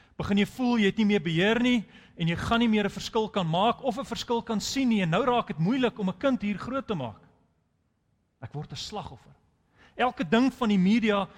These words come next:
spoel in my lewe in en dit skud my rond want ek het nie 'n doel nie. Ek weet nie waarvoor ek staan nie. Ek het nie hoop nie. En nou kan politici en mense van alle vlakke van die samelewing af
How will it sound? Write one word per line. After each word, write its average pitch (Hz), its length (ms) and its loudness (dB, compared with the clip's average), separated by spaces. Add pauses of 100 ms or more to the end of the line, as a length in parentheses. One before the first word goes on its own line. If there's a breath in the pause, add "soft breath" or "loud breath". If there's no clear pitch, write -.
(140)
spoel 269 460 -2
in 240 120 2
my 220 100 2
lewe 208 380 2
in 214 340 2 (200)
en 196 120 0
dit 175 140 -6
skud - 360 -4
my 190 140 0
rond 170 420 -2 (360 loud breath)
want 131 160 -8
ek 147 100 -10
het 160 100 -12
nie 175 100 -2
'n 113 140 -8
doel 160 240 -4
nie. 98 280 -10 (200 soft breath)
Ek 120 120 -6
weet 175 160 -2
nie 202 100 -2
waarvoor 151 300 -6
ek 139 100 -12
staan 160 420 -8
nie. 87 160 -12 (1000)
Ek - 80 -14
het 139 100 -10
nie 127 120 -4
hoop 123 300 -8
nie. 95 220 -18 (1080)
En 110 60 -6
nou 113 120 -6
kan 139 160 -8
politici 180 800 -8
en 120 100 -8
mense 143 340 -8
van - 200 -16
alle 170 220 -10 (400 soft breath)
vlakke 175 260 -8
van 151 160 -14
die 143 80 -8
samelewing 156 680 -8
af 131 180 -8